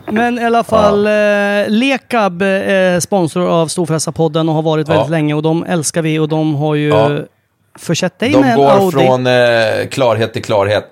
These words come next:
Speaker 1: Ja.
Speaker 2: Vi ska börja köra, vi ska börja köra också speciella erbjudanden från dem i podden.
Speaker 1: Ja.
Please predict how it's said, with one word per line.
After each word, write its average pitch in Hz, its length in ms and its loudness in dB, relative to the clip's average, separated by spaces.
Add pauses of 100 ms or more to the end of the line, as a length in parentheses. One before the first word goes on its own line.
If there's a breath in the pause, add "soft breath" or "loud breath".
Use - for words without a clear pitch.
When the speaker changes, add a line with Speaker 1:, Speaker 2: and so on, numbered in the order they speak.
(120)
Speaker 1:
Ja. 156 180 -6
Speaker 2:
Vi 127 100 0
ska 147 140 -2
börja 165 180 4
köra, 143 520 2
vi 127 80 -6
ska 131 140 -8
börja 131 160 2
köra 131 360 2
också 104 640 0
speciella 104 720 0
erbjudanden 101 440 -2
från 80 200 -4
dem 73 300 -4
i 85 160 -2
podden. - 400 -4
Speaker 1:
Ja. - 160 -20